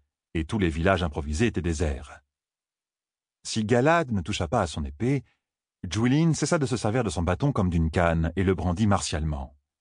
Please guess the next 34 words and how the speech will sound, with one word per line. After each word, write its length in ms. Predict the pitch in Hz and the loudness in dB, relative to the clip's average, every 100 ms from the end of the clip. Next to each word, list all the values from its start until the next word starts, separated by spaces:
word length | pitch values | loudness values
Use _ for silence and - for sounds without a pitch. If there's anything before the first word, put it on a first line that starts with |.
| _ _ _ _ _ _ | _ _ _ _ _ _
Quant 140 | 98 | -6
à 140 | 78 76 | -4 -2
Tom, 420 | 92 107 147 139 - _ _ _ _ _ | 2 4 4 2 -2 _ _ _ _ _
des 120 | 90 98 | -4 -2
couteaux 300 | 127 165 147 | 0 2 2
apparaissaient 440 | 107 120 113 143 | 2 2 0 0
dans 120 | 104 | -2
ses 160 | 80 82 | -2 0
mains 180 | 110 131 | 0 0
pour 120 | 101 | -2
disparaître 480 | 107 - 107 127 104 | -4 -2 -2 -2 -4
aussitôt, 500 | - 76 80 76 71 - _ _ _ _ - | -6 -6 -4 -4 -6 -18 _ _ _ _ -4
comme 120 | 85 | -2
s'il 140 | 117 | 0
n'avait 120 | 85 | 0
pas 120 | 82 85 | 0 0
conscience 340 | 101 - 120 | 0 0 0
de 40 | |
ce 80 | 95 | 0
qu'il 120 | 87 | -4
faisait. 460 | 73 78 78 67 - _ _ _ _ _ _ _ _ _ _ _ | -4 -2 -2 -4 -10 _ _ _ _ _ _ _ _ _ _ _
Sans 120 | - | -4
doute 140 | 80 107 | -2 -2
frappé 320 | - 87 107 | 0 2 2
par 140 | 98 | 0
la 80 | 78 | -2
contagion, 560 | 82 76 71 78 131 113 _ _ _ _ 95 | -4 -6 -4 2 2 2 _ _ _ _ -2
Birgit 400 | 123 104 143 - | 0 2 0 0
encocha 360 | 131 139 139 151 | 0 0 2 2
une 120 | 117 | 2
flèche 220 | - 139 | 2 0
sur 80 | 123 | -2
son 200 | - 90 | -2 -2
arc. 320 | 73 71 - | -2 -4 -10